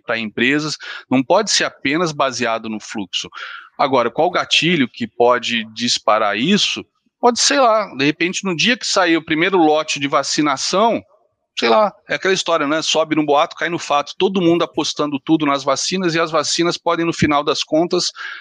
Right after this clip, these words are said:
serem a grande vilã de uma correção. É difícil saber qual o trigger, né? Qual é o cisne negro. Se a gente soubesse, nem chamava de cisne negro, mas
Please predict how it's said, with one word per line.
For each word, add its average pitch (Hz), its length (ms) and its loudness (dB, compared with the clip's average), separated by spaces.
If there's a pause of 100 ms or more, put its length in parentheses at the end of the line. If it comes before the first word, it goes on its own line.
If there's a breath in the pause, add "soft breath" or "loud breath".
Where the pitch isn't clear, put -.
(300 loud breath)
serem 151 640 2
a 147 160 0
grande 165 400 0
vilã 160 580 2
de 123 140 2
uma 127 160 2
correção. 131 640 0 (380 loud breath)
É 185 40 -6
difícil 262 340 2
saber 135 220 0
qual 131 160 0
o 120 40 -8
trigger, 104 540 -2
né? 123 380 -2
Qual 147 220 2
é 143 80 2
o 139 120 -2 (220)
cisne 151 480 2
negro. 131 480 -2
Se - 340 -4
a 165 40 -4 (120)
gente 196 120 -2
soubesse, 180 500 0
nem 226 120 4
chamava 175 420 0
de 151 60 -4
cisne 135 360 -2
negro, 117 360 -2
mas 117 340 -2